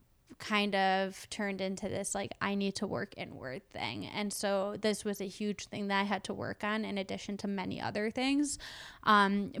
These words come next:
but it, it kept surfacing because the relationship I was in, and at the time, um, I had lost, like, thirty-five pounds. And this was a person who, like, if I got a salad with crispy chicken instead of grilled, he'd be like, "What's the point of getting a salad?"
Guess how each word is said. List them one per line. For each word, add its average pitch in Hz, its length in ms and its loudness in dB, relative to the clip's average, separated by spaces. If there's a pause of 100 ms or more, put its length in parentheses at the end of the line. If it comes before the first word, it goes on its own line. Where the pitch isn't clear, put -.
but 214 120 6
it, 202 240 6
it 190 300 4
kept - 340 4
surfacing 220 680 4
because 214 460 2 (100)
the 202 320 6
relationship 208 680 4
I 202 100 6
was 202 200 2
in, 226 120 4
and 220 140 2
at 202 180 2
the 202 80 -2
time, 196 420 0 (460)
um, 196 280 4
I 208 100 4
had 208 160 6
lost, 190 320 4
like, 202 160 0
thirty-five 196 560 -2
pounds. 202 460 2
And 208 100 4
this 208 160 4
was 208 160 2
a 208 60 4
person 202 420 0
who, 208 100 4
like, 196 280 4
if 208 120 0
I 208 80 6
got 196 200 6
a 202 80 4
salad 196 400 4
with 202 180 0
crispy 208 400 0
chicken 202 380 -2
instead 190 360 -2
of 190 140 -2
grilled, 285 380 6
he'd 214 200 0
be 208 120 2
like, 190 200 2
"What's 202 380 -2
the 208 80 -4
point 185 240 -2
of 107 140 -6
getting 104 260 -2
a 196 40 0
salad?" - 600 -2